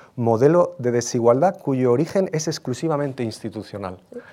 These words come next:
Speaker 2: por la
Speaker 1: No tiene un
Speaker 2: legislación.
Speaker 1: origen económico ni de mercado. Y esto, bueno, es, es,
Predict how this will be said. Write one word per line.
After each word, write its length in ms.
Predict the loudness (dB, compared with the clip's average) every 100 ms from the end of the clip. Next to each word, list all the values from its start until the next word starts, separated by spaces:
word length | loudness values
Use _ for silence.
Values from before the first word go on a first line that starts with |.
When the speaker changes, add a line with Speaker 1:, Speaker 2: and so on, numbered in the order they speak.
| -20 _ _
Speaker 2:
por 80 | -6
la 80 | -2
Speaker 1:
No 40 |
tiene 180 | 0 0
un 60 |
Speaker 2:
legislación. 20 | 0
Speaker 1:
origen 340 | 0 -2 -2
económico 560 | 0 0 0 -4 -4 -6
ni 120 | -4
de 120 | -6
mercado. 520 | -6 -10 -8 -8 -8 -16 -20 -20 -20 _
Y 220 | -6 -2 -2
esto, 340 | 0 0 0
bueno, 360 | 0 -4 -4 -8
es, 140 | -10 -8
es, 380 | -8 -6 -8